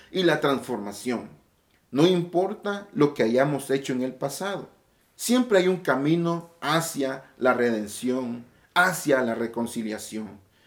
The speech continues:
Todos somos amados por Dios y tenemos la oportunidad de seguir adelante con una vida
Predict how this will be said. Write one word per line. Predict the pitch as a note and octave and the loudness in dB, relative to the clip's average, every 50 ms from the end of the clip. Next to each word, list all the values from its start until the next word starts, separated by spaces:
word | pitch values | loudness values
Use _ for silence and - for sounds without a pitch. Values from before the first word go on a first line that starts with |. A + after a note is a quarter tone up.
| _ _ _ _ _ | _ _ _ _ _
Todos | - G3+ G3+ G3+ F#3+ - | 4 4 6 6 4 4
somos | - F#3 F3+ F3+ E3+ - - - | 2 2 2 2 0 0 -2 -4
amados | C3+ B2+ B2+ C3+ D3 D#3+ E3 D#3+ D#3 | -4 -2 0 0 2 2 2 2 0
por | - - B2+ A#2 A2 | -2 -4 -6 -6 -4
Dios | G#2+ A#2 C3 C#3+ D3+ E3 E3 - - - - - _ | -4 0 0 0 0 0 -4 -8 -14 -20 -20 -10 _
y | F3 E3 | -4 2
tenemos | - F3 E3 D#3 F3 G3+ G#3 G#3+ G3+ F#3+ | 6 6 6 8 8 6 4 4 4 4
la | F#3 E3+ | 4 4
oportunidad | D#3+ E3 D3+ D3+ D3+ D3+ - D3 C#3+ C3+ B2+ B2+ D3 E3 | 4 4 0 -2 -2 -2 -2 -4 -2 -2 0 0 0 0
de | E3+ E3+ D#3+ | 0 0 -2
seguir | E3 - C3 C3 D3 D#3+ D#3+ | 0 -2 -2 0 2 2 2
adelante | D3 C#3 C3 B2+ B2+ C#3+ E3+ E3+ E3 - F#3+ F#3 F3+ - - - - _ | 4 4 2 2 2 0 0 -2 -2 -4 -4 -4 -4 -8 -16 -20 -20 _
con | - C3 A#2+ C3+ D#3 | 2 2 2 2 0
una | E3+ E3 D#3+ C#3 | 0 0 0 -2
vida | - - D#3+ F3 E3 E3 E3 E3 E3 D#3+ - | 0 -2 -2 -2 -2 -2 -4 -4 -6 -8 -12